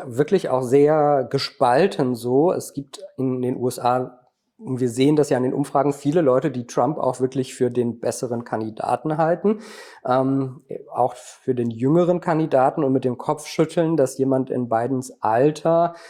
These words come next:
ähm, der vielleicht auch nach außen nicht mehr ganz so fit wirkt manchmal und bei den Antworten auch schon ein bisschen daneben lag, äh, dass der überhaupt noch dann kandidiert.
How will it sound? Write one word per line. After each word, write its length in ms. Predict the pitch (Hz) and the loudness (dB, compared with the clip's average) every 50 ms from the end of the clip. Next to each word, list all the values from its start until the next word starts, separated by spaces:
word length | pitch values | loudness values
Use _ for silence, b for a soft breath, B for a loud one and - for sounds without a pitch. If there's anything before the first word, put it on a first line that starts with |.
| B B B B B | B B B B B
ähm, 480 | - - 127 127 123 127 127 127 - - - | -8 -6 -4 -4 -2 -4 -4 -6 -8 -2 0
der 160 | 127 127 127 | 0 0 0
vielleicht 640 | 131 - - - - _ _ - - 135 123 131 131 | -2 -10 -18 -20 -20 _ _ -14 -6 -4 -4 -2 -2
auch 140 | 135 131 131 | -4 -4 -4
nach 120 | 131 123 | -4 -6
außen 300 | - - 123 135 147 - | -2 0 2 0 2 0
nicht 140 | 151 135 - | -2 -2 -2
mehr 100 | 135 120 | -4 -4
ganz 280 | 117 - 120 135 147 - | -2 0 0 0 0 -2
so 100 | 135 123 | -6 -8
fit 320 | - - 147 123 - 117 | -4 -4 -4 -4 -4 0
wirkt 260 | 123 156 190 - - | 2 2 2 2 0
manchmal 460 | 170 160 170 170 - - 165 156 156 147 | -2 -2 -2 -2 -2 -2 0 0 2 0
und 100 | 127 117 | 0 -2
bei 120 | 123 113 | -4 -4
den 140 | 120 117 123 | -4 -4 -2
Antworten 600 | - - 156 151 - 151 143 143 143 147 143 139 | -2 -2 -2 0 2 2 2 2 2 0 -4 -4
auch 260 | - - 127 131 - | -2 -2 -4 -4 -4
schon 240 | - - 135 127 131 | -4 -4 -2 -2 -2
ein 60 | 123 | -2
bisschen 280 | 127 127 - 135 127 127 | -4 -6 -4 -4 -2 -2
daneben 380 | 127 120 123 127 139 143 151 | -2 -2 0 0 0 2 2
lag, 300 | 135 131 131 135 135 - B B B B B B B | 2 4 4 2 0 -2 B B B B B B B
äh, 180 | - 113 120 120 - - _ | -4 -4 -4 -4 -6 -10 _
dass 180 | - 123 120 - | -6 -6 -4 -2
der 140 | - 131 135 | 0 0 0
überhaupt 360 | 123 127 117 131 127 - - | 0 0 -2 -2 -2 -2 -4
noch 160 | 127 123 - | -4 -4 -2
dann 240 | - 131 123 123 120 | -2 -2 -2 -2 -6
kandidiert. 760 | - - 127 123 123 127 127 117 110 101 95 101 98 - | -4 -4 -4 -2 -2 -4 -6 -6 -6 -6 -6 -6 -6 -10